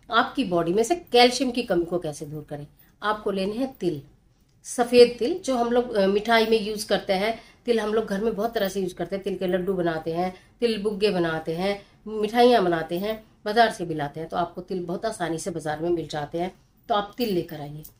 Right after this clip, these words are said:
आपको क्या करना है, उन तिल को आप अपनी क्वांटिटी कितने भी हिसाब से, जैसे आपके घर में मान लो चार लोग हैं और आपको लगता है ये तो बहुत जबरदस्त नुस्खा है, अगर सभी ले ले तो भी कोई बुराई नहीं है,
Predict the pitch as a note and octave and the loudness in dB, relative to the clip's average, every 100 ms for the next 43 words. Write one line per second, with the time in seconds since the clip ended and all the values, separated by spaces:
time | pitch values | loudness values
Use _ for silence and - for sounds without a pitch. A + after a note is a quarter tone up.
0 | _ _ A#3 A#3+ C4+ - G3+ F3+ F#3 B3 | _ _ 0 0 0 0 0 2 2 2
1 | C4+ D4 - G#3+ F3 - E3 G#3+ A#3 - | 4 2 2 0 0 -4 -2 4 4 4
2 | B3 - D#4 D4+ C4 C4 D4 E4+ D#4 - | -2 0 2 4 4 2 -2 -4 -8 -4
3 | D#4 D#4 D4 C#4 B3+ A#3 C4 A#3+ A#3+ A#3 | -2 0 0 0 0 0 2 2 2 0
4 | A3+ A#3 A#3 A3+ G#3+ G#3 A3 G#3+ G3 G3 | 0 -2 0 0 0 -2 -2 0 0 0
5 | F3+ G3 - - - A3+ A3+ A#3+ G#3 - | -2 -4 -10 -8 2 4 4 2 0 0
6 | A3+ G#3+ G3+ F#3+ G3+ A3+ - E3+ G3 F#3+ | 0 0 -2 -2 0 -2 -6 -10 -10 -6
7 | F3 E3+ F#3+ G3+ G3 - F#3 F#3+ G3+ G3 | -4 -2 -4 -2 -4 -4 -4 0 0 0
8 | F3+ F#3 A3+ G#3 G#3 G3+ E3+ G#3+ G3 F3+ | -2 0 2 2 0 -4 -4 -4 -4 -2
9 | F3 E3+ F3 F3 G#3 | 0 0 2 2 0